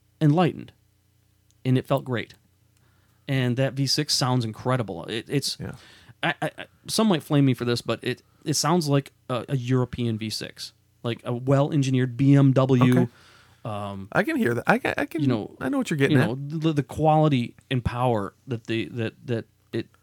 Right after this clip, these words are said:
Speaker 1: that they exude, <laughs> if you will. Um, it, it's there. It
Speaker 2: I,
Speaker 1: is so
Speaker 2: I heard
Speaker 1: there.
Speaker 2: somebody else say, um,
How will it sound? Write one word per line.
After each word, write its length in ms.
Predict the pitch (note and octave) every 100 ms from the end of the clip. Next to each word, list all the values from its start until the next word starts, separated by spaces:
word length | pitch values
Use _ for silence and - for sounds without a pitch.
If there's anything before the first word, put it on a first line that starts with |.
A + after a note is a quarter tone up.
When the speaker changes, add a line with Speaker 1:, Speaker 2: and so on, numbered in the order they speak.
| _
Speaker 1:
that 280 | - A#2+ -
they 120 | C3 B2
exude, 680 | - A2+ A#2 A#2+ D3 F#3+ -
<laughs> 100 | -
if 120 | G3
you 120 | F#3
will. 240 | E3+ F#3 A3 - - _ _ -
Um, 360 | B2 A2+ G#2+ - _ _ _ _ _ _ _
it, 100 | D3+ -
it's 160 | C3+ -
there. 320 | G#2 G#2+ - _ _
It 100 | C#3+
Speaker 2:
I, 40 | C3
Speaker 1:
is 100 | -
so 100 | C3
Speaker 2:
I 60 |
heard 160 | C#3 D#3
Speaker 1:
there. 20 |
Speaker 2:
somebody 280 | B2+ C3+ A#2+
else 160 | A#2 C3
say, 220 | B2 A2+
um, 200 | G#2+ G2+